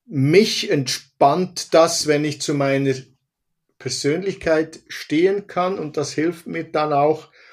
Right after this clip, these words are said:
offener, vorurteilsfrei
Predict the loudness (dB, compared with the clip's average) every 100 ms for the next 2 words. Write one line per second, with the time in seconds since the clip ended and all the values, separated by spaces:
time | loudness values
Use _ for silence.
0 | -20 _ _ 4 4 2 2 4 2 0
1 | -12 _ _ _ _ _ _ _ -20 _
2 | _ _ 4 8 10 8 6 2 4 2
3 | 0 -4 0 4 4 6 4 2